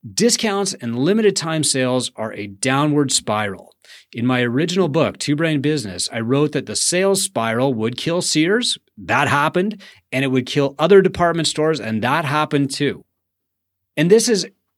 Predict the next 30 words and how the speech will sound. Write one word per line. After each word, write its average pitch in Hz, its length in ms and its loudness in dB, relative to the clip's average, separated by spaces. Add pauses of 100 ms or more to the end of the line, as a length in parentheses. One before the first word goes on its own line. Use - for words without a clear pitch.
(160)
Sears 139 520 4
is 131 120 2
a 143 60 0
product-based 131 800 0
company 110 640 -6
that 131 200 -6
got 143 200 -2
stuck 170 300 -4
in 156 80 2
the 139 60 0
sale, 151 280 -2
sale, 143 240 0
sale 175 260 0
cycle, 147 380 -2
and 117 120 -2
now 139 220 -2
they're 135 140 0
gone. 101 480 -6
You're 147 200 4
a 180 80 2
service 202 440 0
company, 95 500 -8
and 117 160 -8
so 127 220 -4
that 143 280 0
cycle 139 500 -2
is 110 200 -8
even 120 360 -4
more 107 300 -4
deadly. 92 560 -14